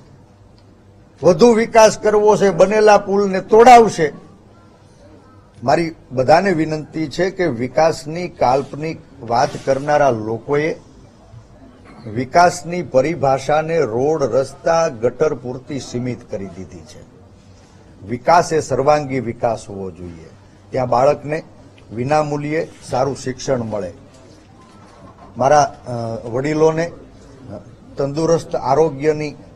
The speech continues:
સુરક્ષા મળે. વિકાસ એ દરેક માણસને બે ટાઈમ શુદ્ધ, સાત્વિક ભોજન મળે.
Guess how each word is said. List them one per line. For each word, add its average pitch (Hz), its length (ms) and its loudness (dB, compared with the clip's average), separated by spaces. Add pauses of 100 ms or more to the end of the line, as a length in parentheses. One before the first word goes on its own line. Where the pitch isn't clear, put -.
(200)
સુરક્ષા 156 460 2
મળે. 113 280 -4 (680)
વિકાસ 160 540 2 (760)
એ 170 160 2 (380)
દરેક 170 340 2
માણસને 156 680 -2 (420)
બે 175 280 0
ટાઈમ 160 380 2 (880)
શુદ્ધ, 170 400 -4 (640)
સાત્વિક 170 580 2 (420)
ભોજન 175 380 4
મળે. 135 360 -2